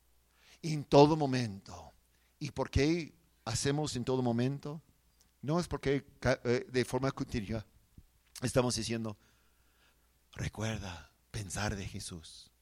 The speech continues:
Recuerda predicar de Jesús." No. Simplemente estamos con todo el corazón.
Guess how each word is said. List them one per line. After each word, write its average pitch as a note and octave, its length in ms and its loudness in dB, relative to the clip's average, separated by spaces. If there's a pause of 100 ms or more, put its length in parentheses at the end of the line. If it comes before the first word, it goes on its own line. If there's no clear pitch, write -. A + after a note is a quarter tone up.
(300)
Recuerda A2+ 800 -6 (260)
predicar A#2 480 -8
de G2+ 100 -10
Jesús." - 720 -12 (340)
No. B2 280 -8 (1080)
Simplemente B2+ 840 -6
estamos A2 640 -6 (200)
con F#2 260 -8
todo G2+ 240 -2
el A#2 80 -4
corazón. F#2 560 -10